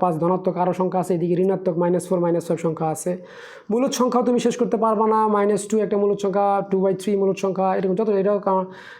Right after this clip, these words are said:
শেষ করা যায় না। বাস্তব সংখ্যা তো মূলদ এবং অমূলদ মিলে, আহ, বাস্তব সংখ্যা হয়, এটাকে আট দ্বারা প্রকাশ করা হয়। অতএব অসংখ্য রিয়েল নাম্বার আছে বা বাস্তব সংখ্যা আছে যেগুলো আমরা ক-, গণনা করে শেষ করতে পারবো না, এই জন্য এটাও একটা অসীম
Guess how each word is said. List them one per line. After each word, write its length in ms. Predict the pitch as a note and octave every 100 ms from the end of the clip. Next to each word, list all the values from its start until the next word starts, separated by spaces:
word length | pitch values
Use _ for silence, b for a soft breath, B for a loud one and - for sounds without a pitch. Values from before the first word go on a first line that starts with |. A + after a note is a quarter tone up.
| B
শেষ 180 | - F3+
করা 180 | G3
যায় 240 | F3+ F#3 F#3+
না। 100 | F#3+
বাস্তব 320 | G3+ G3+ A#3+
সংখ্যা 260 | A3+ A3 G#3
তো 80 |
মূলদ 320 | G#3 A3 A#3 G#3
এবং 200 | G#3 G#3
অমূলদ 340 | G3+ G#3+ G#3
মিলে, 420 | F#3+ G3 G3+ F#3+ B B B B
আহ, 380 | E3+ F3 E3 D#3+ - B3 - -
বাস্তব 240 | F#3 G3+
সংখ্যা 300 | F#3 F#3+ G3+
হয়, 260 | E3 F#3+ C#4+
এটাকে 260 | F3+ F3
আট 120 | F#3 F3+
দ্বারা 160 | G3
প্রকাশ 260 | F3+ F#3 F#3
করা 160 | G3
হয়। 80 | G3
অতএব 220 | F#3 G3+
অসংখ্য 480 | G#3+ - D4 C#4+ C4+
রিয়েল 300 | A#3 G#3+ G#3+
নাম্বার 260 | G3+ F#3+ F#3
আছে 320 | F3+ B3 E4+ - B B B
বা 80 | D#3+
বাস্তব 280 | F3 F3+ F#3
সংখ্যা 280 | F#3+ F#3
আছে 160 | F3+ G3
যেগুলো 200 | F3 F3
আমরা 380 | E3 F#3+ A3+ -
ক-, 80 | -
গণনা 360 | D3+ E3 F3+ F3
করে 160 | F#3
শেষ 160 | F#3 D#3+
করতে 200 | E3 E3
পারবো 260 | E3+ F3
না, 120 | G3+ A#3+
এই 100 | D#3+
জন্য 160 | F3+
এটাও 200 | E3+ F#3+
একটা 220 | F#3 F#3
অসীম 500 | C4 D#3+ - A#3+ D#4